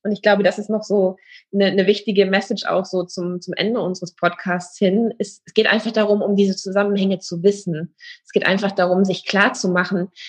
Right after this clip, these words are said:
was das bedeutet, äh, Sex mit einer anderen Person zu haben. Und dass es eben mehr ist als der Austausch von Körperflüssigkeiten, dass es eben mehr ist als, ähm, der Mann penetriert die Frau. Oder dass es eben,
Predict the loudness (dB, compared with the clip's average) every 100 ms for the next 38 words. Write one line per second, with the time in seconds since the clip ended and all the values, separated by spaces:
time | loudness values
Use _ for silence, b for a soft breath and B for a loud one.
0 | B -2 -2 -6 -8 -4 0 4 4 4
1 | 0 -4 -6 -6 -6 -10 -6 -4 -2 -2
2 | -2 -2 -4 -4 -2 -4 -4 -8 -10 -8
3 | -6 -6 -4 -2 0 4 6 6 4 0
4 | -4 -8 -8 -14 -18 B B -4 0 2
5 | 0 -2 -6 -8 -6 -6 -6 -8 -8 -10
6 | -8 -4 -4 -4 -4 -2 -2 -4 -4 -2
7 | 0 2 4 4 4 0 -2 -2 -2 -2
8 | -2 -8 -20 B B B -6 -2 -2 -4
9 | -4 -2 -2 0 -2 0 -2 -4 -4 -4
10 | -4 -6 2 4 4 4 4 4 2 -4
11 | -8